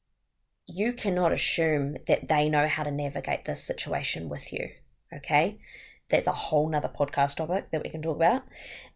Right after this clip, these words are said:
is communication of your needs. Now, there's some things that are very obvious: respect,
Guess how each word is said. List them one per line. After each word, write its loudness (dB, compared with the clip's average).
is 4
communication 4
of 8
your 0
needs. 0
Now, 4
there's 8
some 8
things 4
that 6
are 2
very 4
obvious: 4
respect, 0